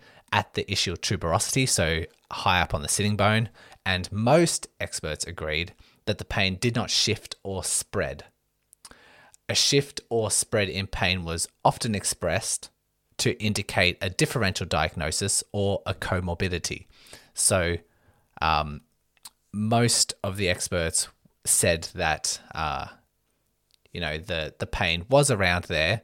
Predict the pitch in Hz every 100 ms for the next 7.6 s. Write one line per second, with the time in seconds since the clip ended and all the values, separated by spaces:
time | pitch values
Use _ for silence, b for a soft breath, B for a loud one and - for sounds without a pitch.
0 | b b 98 120 127 - 104 92 - 90
1 | 90 87 - 98 - 82 85 - - 113
2 | 110 92 - - 95 - 85 - 95 80
3 | 85 76 76 92 - B B B B 101
4 | 98 95 85 - - b b b b _
5 | 127 - 110 92 104 120 - - 90 87
6 | 85 - 95 95 90 87 87 - - 98
7 | 98 98 98 92 95